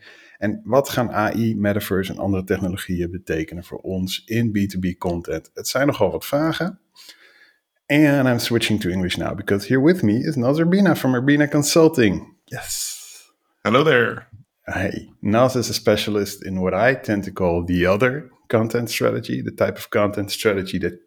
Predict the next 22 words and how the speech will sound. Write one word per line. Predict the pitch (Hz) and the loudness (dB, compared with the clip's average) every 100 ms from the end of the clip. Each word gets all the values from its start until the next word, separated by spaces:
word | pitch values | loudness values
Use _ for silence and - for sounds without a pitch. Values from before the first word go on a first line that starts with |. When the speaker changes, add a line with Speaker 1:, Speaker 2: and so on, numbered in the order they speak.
| _ | _
Speaker 1:
can | - 135 110 101 123 123 _ _ _ _ _ _ - | -2 2 2 2 0 -6 _ _ _ _ _ _ -10
and | 80 95 | -4 4
will, | 113 95 104 87 - - - _ - - - | 6 6 4 0 -12 -20 -20 _ -20 -20 -12
but | 90 - | -8 2
doesn't | 117 117 104 | 2 2 0
necessarily | 113 123 113 - - 135 131 110 | 2 2 0 0 4 4 4 2
has | 110 107 107 | 4 4 2
anything | 101 101 101 98 | -4 -4 -2 -4
to | 92 | -2
do | 92 | -2
with | 87 87 | -4 -4
marketing. | 87 82 - 92 123 123 | -4 -4 -4 -4 -4 -8
And | 104 95 | -10 -8
he | 92 | -8
does | 90 90 82 82 78 - - - | -2 0 0 -2 -6 -14 -16 -8
customer | 104 - 127 | -6 -2 -2
journey | 123 123 123 | 2 2 2
mapping, | 120 117 120 131 123 123 - - - | 0 0 0 -2 -2 -2 -6 -14 -14
adaptive | 104 110 113 123 - | 2 2 2 -4 2
content | 120 113 120 | 2 4 2
modeling, | 120 120 117 123 120 123 - - | 4 4 4 2 2 -2 -8 0
personalization, | 123 127 120 117 117 117 - 117 110 | 2 4 4 6 4 4 2 0 0